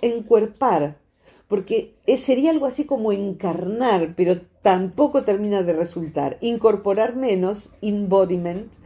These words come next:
eh, entonces sería encuerpar, sentir en el cuerpo que puedo, por ejemplo, sentir que soy digna y darme cuenta que estoy empezando a sentir algo que no está bueno,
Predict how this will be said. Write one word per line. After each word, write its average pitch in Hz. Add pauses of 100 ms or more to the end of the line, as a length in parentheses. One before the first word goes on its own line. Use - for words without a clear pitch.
(320)
eh, 185
entonces 214
sería 240
encuerpar, 240 (220)
sentir 247
en 233
el 175
cuerpo 165 (120)
que 208
puedo, 175
por 127
ejemplo, 123 (320)
sentir 233
que 254
soy 151
digna 147 (400)
y 247
darme 294
cuenta 285
que 269
estoy 285
empezando 294
a 277
sentir 254
algo 226
que 190
no 165
está 202
bueno, 139